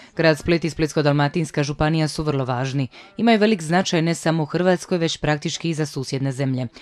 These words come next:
I zbog toga želim i osobno doprinijeti tome kako bi se već odlični odnosi koji postoje između Hrvatske i države Izrael još dodatno unaprijedili, a pogotovo na praktičnim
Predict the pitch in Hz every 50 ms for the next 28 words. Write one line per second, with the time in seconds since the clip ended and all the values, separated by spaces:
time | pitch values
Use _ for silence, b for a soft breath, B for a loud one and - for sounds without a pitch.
0 | B B B B 190 160 165 151 - 170 160 156 151 139 151 160 156 165 165 160
1 | 160 156 160 165 180 185 - 220 170 147 135 127 127 123 - - 165 165 170 160
2 | 143 143 131 - - 175 196 208 175 151 - B B B B B B 277 285 277
3 | 202 175 - - 156 151 165 - 175 185 190 214 202 - - 160 135 135 143 143
4 | 165 165 143 - 151 139 - - 143 135 - 156 143 143 143 - 147 139 147 139
5 | 127 143 - - 160 156 156 147 147 - - 147 143 151 139 139 143 139 135 139
6 | 147 185 185 240 214 165 147 139 B B B B B B 240 240 214 190 240 233
7 | 220 214 214 208 196 190 190 185 - 180 180 175 170 175 143 120 - 131 - -
8 | 135 120 139 143 143 - 208 202 202 214 208 208 202 - - 202 190 - 196 185
9 | - - 190 185 180 165